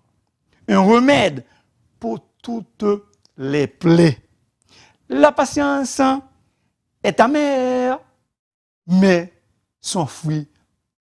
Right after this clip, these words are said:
est doux. Celui qui a de la patience peut avoir ce qu'il désire.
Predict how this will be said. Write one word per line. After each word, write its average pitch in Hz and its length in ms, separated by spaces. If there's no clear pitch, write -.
est 147 340
doux. 123 400
Celui - 360
qui 415 120
a - 240
de 143 100
la 131 120
patience 240 600
peut 320 140
avoir 180 720
ce - 160
qu'il 208 380
désire. 143 380